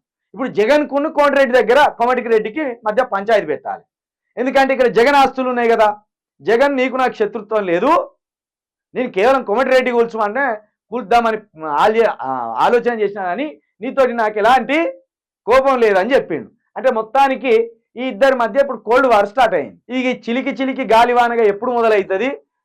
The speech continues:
వీళ్ళు ఎప్పటికప్పుడు గల్లలు పట్టుకొని కొట్టుకొని మరి కాంగ్రెస్ సర్కారుని ఆగం చేస్తారా, లేకపోతే ఇట్లనే ముందుకు నెట్టుకుంటూ పోతారా అనేది ఒక ఇంట్రెస్టింగ్ ఫ్యాక్టర్గా అయితే ఇక్కడ మారింది. ఇక ఈ కేబినెట్ విస్తరణకు సంబంధించి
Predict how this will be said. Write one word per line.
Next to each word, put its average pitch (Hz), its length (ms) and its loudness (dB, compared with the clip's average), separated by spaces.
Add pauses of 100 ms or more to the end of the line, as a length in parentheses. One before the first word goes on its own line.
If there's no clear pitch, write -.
వీళ్ళు 226 220 -2
ఎప్పటికప్పుడు 240 920 0 (760)
గల్లలు 226 440 2
పట్టుకొని 233 300 -2
కొట్టుకొని 220 640 -2 (100)
మరి 226 140 -2
కాంగ్రెస్ 233 580 0
సర్కారుని 214 500 2
ఆగం 214 320 0
చేస్తారా, 202 480 2 (640)
లేకపోతే 262 220 2
ఇట్లనే 277 240 0
ముందుకు 247 280 -2
నెట్టుకుంటూ 214 400 -2
పోతారా 180 320 0
అనేది 202 500 -2 (240)
ఒక 208 120 -4
ఇంట్రెస్టింగ్ 240 560 0
ఫ్యాక్టర్గా 180 400 -2
అయితే 165 160 -2
ఇక్కడ 202 180 -4
మారింది. 170 600 0 (320)
ఇక 240 360 4 (840)
ఈ 214 60 -10
కేబినెట్ 254 480 0
విస్తరణకు 240 460 0
సంబంధించి 196 760 -4